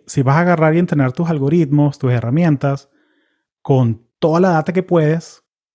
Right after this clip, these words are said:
diversa, siempre va a haber un poquito de sesgo, porque incluso la gente que lo construye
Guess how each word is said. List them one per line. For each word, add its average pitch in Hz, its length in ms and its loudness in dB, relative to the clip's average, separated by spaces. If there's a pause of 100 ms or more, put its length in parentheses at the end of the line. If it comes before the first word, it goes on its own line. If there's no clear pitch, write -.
diversa, 165 640 0 (1160)
siempre 160 260 0
va 180 40 2
a - 20 2
haber 175 100 2
un 180 80 2
poquito 165 260 -2
de 135 100 0
sesgo, 160 760 -2
porque 135 220 -2
incluso 123 300 0
la 156 100 2
gente 143 360 0
que 180 160 -2
lo 156 120 -2
construye 123 920 -4